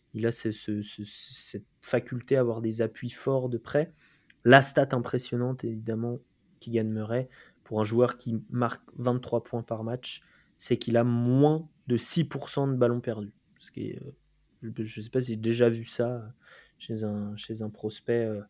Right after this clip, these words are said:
euh, à haute utilisation au volume, euh, en, en N C A A. On a fini avec les connecteurs, Hugues, ou est-ce qu'il y en a un peu plus bas dans ta draft qui, à qui il manque peut-être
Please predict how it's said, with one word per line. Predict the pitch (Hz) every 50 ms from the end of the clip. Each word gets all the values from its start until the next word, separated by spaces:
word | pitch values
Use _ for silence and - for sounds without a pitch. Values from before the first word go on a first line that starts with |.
| _ - - - _ _ _ _ - -
euh, | 113 107 107 107 107 104 98 - - -
à | - 117 113 107 104 98
haute | 139 139 135 -
utilisation | - 123 - - 120 117 117 113 113 - - 127 123
au | 120
volume, | 117 117 113 117 123 131 135 127
euh, | 117 110 110 110
en, | 107 107 107 110 110 110 - -
en | - 120
N | 117 117 117
C | - - 117
A | 113 110 104 101 98
A. | - _ _ _ _ _ _ - - - _ _ _ _ _ -
On | 135 135 147
a | 156
fini | 156 - - 190 208
avec | 214 214 -
les | 165 139
connecteurs, | - - 170 165 165 160 165 - - 180 180 170
Hugues, | 165 175 160 156
ou | 147 139 135 131 131
est-ce | 127 127 -
qu'il | - 127
y |
en | 131
a | 139
un | 139 131
peu | 127 - 131 127
plus | - - 135
bas | 127 123 127 123 131 135 135 123
dans | 110 110 110
ta | - 117 110
draft | 110 113 127 135 - - -
qui, | - - 127 131
à | 123 117 113
qui | - - - 147
il | 135
manque | 127 127 143 151 143 -
peut-être | - - - - 135 131 - -